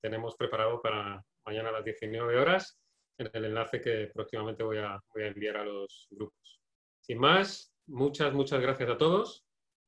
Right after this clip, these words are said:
Que lo paséis genial, muy buenas tardes. Y para los que quieran ver la presentación de España en este caso,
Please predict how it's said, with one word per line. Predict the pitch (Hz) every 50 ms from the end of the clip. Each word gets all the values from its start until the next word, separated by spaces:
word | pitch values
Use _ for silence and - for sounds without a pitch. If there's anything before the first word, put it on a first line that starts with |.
| _ _ _ _ _ _ _ _ _ _ _ _
Que | - 120
lo | 117 117 110
paséis | 113 107 135 135 135 127 127 -
genial, | - 127 123 139 143 160 180 190
muy | 175 147 139 131
buenas | 131 123 131 131 123 -
tardes. | - 156 170 180 196 208 208 208 - - _ _ _ _ _ _
Y | - 127 120 120 113 113
para | 110 - 120 113 117 117 -
los | 113 110 -
que | -
quieran | - 131 123 127 127
ver | 131 131 131 131 131 127 123 120
la | 120 123 123 120 120
presentación | - - - 120 - 117 - 131 131 131 131 127 127 123 120 120 -
de | 120 113
España | 110 - - 139 135 135
en | 135 135
este | 131 - 139
caso, | 143 156 151 - 214 214 214 269